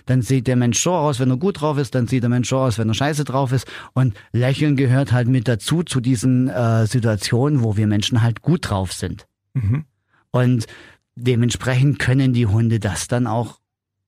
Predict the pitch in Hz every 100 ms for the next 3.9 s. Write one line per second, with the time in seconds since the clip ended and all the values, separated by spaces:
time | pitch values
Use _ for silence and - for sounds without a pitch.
0 | - 117 113 - 127 143 113 104 104 107
1 | 113 110 135 131 131 117 131 117 135 123
2 | 107 127 151 110 95 - 104 95 101 101
3 | 95 95 113 110 113 110 110 - 117